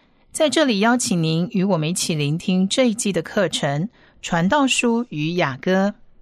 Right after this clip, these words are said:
刚刚上一节呢，我们讲到了五章七节的经文解析。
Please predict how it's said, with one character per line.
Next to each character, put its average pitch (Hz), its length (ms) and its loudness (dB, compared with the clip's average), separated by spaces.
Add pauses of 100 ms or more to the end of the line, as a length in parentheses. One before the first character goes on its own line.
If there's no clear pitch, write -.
(800)
刚 320 160 2
刚 359 120 4
上 349 240 2
一 330 40 0
节 180 220 2
呢， 185 280 4
我 170 100 0
们 160 200 0
讲 147 320 0
到 208 200 4
了 160 300 2
五 156 160 -4
章 208 240 2
七 247 300 -2
节 156 200 0
的 151 200 -2
经 202 200 0
文 170 160 0
解 160 220 -4
析。 214 400 -2